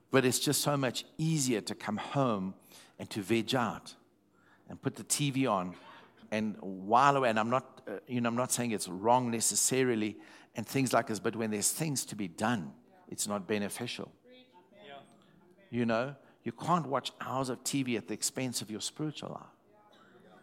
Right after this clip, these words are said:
and do nothing and just veg and, you know, because you work hard or something like that. No, no, no.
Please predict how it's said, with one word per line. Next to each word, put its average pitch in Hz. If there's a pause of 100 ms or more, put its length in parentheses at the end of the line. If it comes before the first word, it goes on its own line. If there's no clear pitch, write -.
(600)
and 110
do 123
nothing 110
and 95
just 101
veg 110 (460)
and, 104
you 110
know, 104 (120)
because 101
you 98
work 120
hard 87
or 82
something 113
like 76
that. 110 (640)
No, 135
no, 147
no. 117